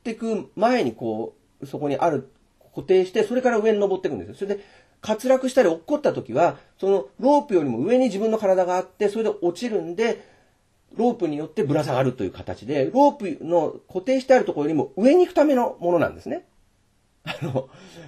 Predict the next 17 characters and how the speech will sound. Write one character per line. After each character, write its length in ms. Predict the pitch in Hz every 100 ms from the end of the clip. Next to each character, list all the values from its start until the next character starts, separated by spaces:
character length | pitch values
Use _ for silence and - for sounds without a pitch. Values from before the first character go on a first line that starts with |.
| - - _ _ _ _ _ _ _ _
そ 160 | -
れ 100 | 240
が 140 | 269 262
山 280 | 175 175 180
登 240 | 180 135
り 60 | 98
な 60 |
ん 40 | 90
で 40 |
す 60 | -
け 60 |
ど、 60 | -
ど 140 | - 254
う 40 |
も 60 | 143
こ 160 | - 214
の、 200 | 214